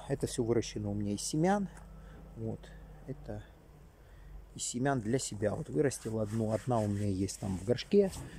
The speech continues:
В принципе, под продажу она идет, на продажу. И вот есть у меня вот болотный кипарис. Болотный кипарис такой вот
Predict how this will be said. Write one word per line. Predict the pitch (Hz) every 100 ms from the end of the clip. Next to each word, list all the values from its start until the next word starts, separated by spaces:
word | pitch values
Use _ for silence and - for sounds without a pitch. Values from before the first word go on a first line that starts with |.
| - -
В |
принципе, | 120 120 - - 117 -
под | - 123 - - -
продажу | 127 135 113 131 123 113
она | 113 113 120 113 - - -
идет, | 113 120 123 120
на | 127
продажу. | - 120 120 110 107 - - - -
И | 131
вот | 180 -
есть | 123 156 - 120
у |
меня | 120 120 139 131 - - - - - - - -
вот | 120 107
болотный | 101 131 147 139
кипарис. | 120 117 127 110 98
Болотный | - 120 165 131
кипарис | - - 120 143 -
такой | 110 - 117
вот | 101